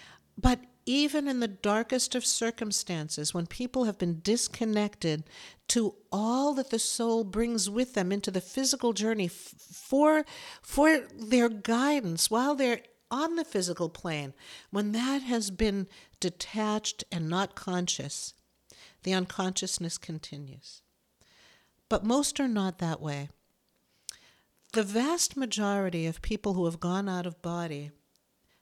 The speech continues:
it's inadvertent. A lot, it's accidental. There's one, one woman I channel for, her son was taking a lot of medication,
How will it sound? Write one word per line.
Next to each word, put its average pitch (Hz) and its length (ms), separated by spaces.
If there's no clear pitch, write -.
it's 233 160
inadvertent. 247 800
A 214 80
lot, 214 400
it's - 160
accidental. 190 840
There's 190 340
one, 208 460
one 214 280
woman 214 280
I 185 100
channel 214 420
for, 190 300
her 175 160
son 190 480
was 185 580
taking 302 320
a 240 40
lot 214 200
of 190 80
medication, 185 800